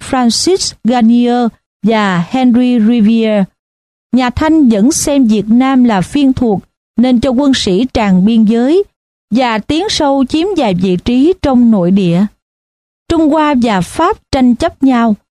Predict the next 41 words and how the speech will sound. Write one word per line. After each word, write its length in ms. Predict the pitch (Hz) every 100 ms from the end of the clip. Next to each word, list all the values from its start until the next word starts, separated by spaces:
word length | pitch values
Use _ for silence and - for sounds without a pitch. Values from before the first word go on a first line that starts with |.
| _ _ -
Lý 140 | 302
Hồng 280 | 392 294 202 185
Chương 340 | 294 302 285
với 100 | 262
danh 320 | 302 294 269 240
nghĩa 240 | 190 233
là 260 | 330 240 185
Thự 340 | - 214 180
Lý, 360 | 208 254 311 427 _ _ _ _ -
Thông 240 | 311 294
thương 340 | 285 330 294
Đại 200 | 240 190
Thần 400 | 202 262 226 202 180 _ -
cùng 220 | 254 220
với 140 | 208 320
công 240 | 294 254
sứ 200 | - 330
Pháp 360 | - 339 415 -
điều 240 | 220 214
đình 320 | 202 208 196
giằng 220 | 202 196 175
co, 280 | - 240 240 220 _ _ _ _ _ _ -
trong 140 | 339 330
khi 280 | 320 302
chiến 200 | 262 339 403
tranh 260 | 302 262 247
cứ 160 | 349
xảy 320 | 359 233 185
ra 200 | 247 269
ở 180 | 254 -
chiến 240 | 214 294 381
trường 280 | 269 208 185 165
Trung 180 | 240
Hoa. 300 | 226 233 226 208 _ _ _ _ _ _ _ -
Thoạt 240 | 269 240
tiên 280 | - 330 311
Pháp 300 | 294 370 440
bày 200 | 233 202
trận 360 | 180 220 185 196
ở 220 | - 190
Phúc 200 | - 381